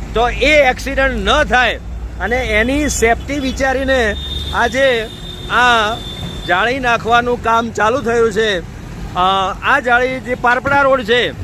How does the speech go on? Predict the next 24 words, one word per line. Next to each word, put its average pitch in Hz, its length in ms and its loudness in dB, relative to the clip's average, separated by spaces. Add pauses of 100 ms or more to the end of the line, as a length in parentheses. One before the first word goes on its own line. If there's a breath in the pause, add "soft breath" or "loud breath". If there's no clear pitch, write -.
(280)
ત્યાંથી, 240 520 -2 (500)
અ, 175 40 2 (280)
હનુમાન 262 420 2
ટેકરી 269 340 -2
જે 254 140 2
વિસ્તાર 247 360 0
કહેવાય 240 360 2
છે, 220 260 2 (400)
એ 214 60 -2
હનુમાન 233 460 2
ટેકરી 247 300 0
સુધી 214 520 2 (340)
આ 233 120 2
જાળી 233 640 0
નાખવાનો 233 680 0
છે, 226 380 2
અ, 180 800 -2
નાખવાની 233 420 2
છે 247 160 2
એવું 240 600 4 (460)
નેશનલ 226 500 2
હાઈવે 208 480 2
ઓથોરિટી 262 640 0
છે, 233 220 2